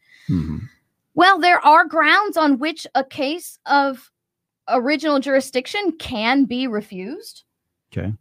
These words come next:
Speaker 2: And that would be that the Supreme Court says that the states don't have standing to bring the case,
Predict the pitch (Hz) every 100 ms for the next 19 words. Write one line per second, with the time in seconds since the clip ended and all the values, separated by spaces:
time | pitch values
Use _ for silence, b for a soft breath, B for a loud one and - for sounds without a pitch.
0 | - 233 226 226 233 269 269 285 202 262
1 | 277 262 226 220 254 - 277 277 277 277
2 | 262 - 254 233 262 262 - 214 220 226
3 | - 208 233 - 233 233 202 214 - -
4 | 180 190 277 226 233 320 226 214 262 262
5 | 202 190 185 311 - -